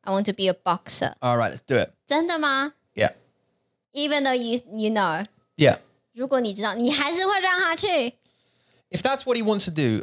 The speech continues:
Speaker 2: I
Speaker 1: 真的？
Speaker 2: Yeah, like, 'cause I know about brain damage,
Speaker 1: <laughs>
Speaker 2: right?
Speaker 1: 对啊。
Speaker 2: They get punched in the head.但是
Speaker 1: 对啊。
Speaker 2: 如果he，他真的要，
Speaker 1: 嗯。
Speaker 2: 呃，成师-，
Speaker 1: 成为。
Speaker 2: 成为，成为，不好意思。嗯，成为，呃，拳击，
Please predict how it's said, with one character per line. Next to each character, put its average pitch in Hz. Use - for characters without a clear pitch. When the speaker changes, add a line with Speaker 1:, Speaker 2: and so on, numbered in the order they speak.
Speaker 2:
I -
Speaker 1:
真 440
的？ 523
Speaker 2:
Yeah, 135
like, 151
'cause 196
I 208
know 214
about 185
brain 131
damage, 104
Speaker 1:
<laughs> -
Speaker 2:
right? 110
Speaker 1:
对 113
啊。 370
Speaker 2:
They 131
get -
punched 135
in 123
the -
head. 117
但 131
是 131
Speaker 1:
对 320
啊。 277
Speaker 2:
如 170
果 185
he， 175
他 139
真 147
的 139
要， 117
Speaker 1:
嗯。 202
Speaker 2:
呃， 50
成 180
师-， 175
Speaker 1:
成 214
为。 190
Speaker 2:
成 147
为， 113
成 127
为， 107
不 -
好 -
意 -
思。 -
嗯， 110
成 139
为， 120
呃， 113
拳 117
击， 113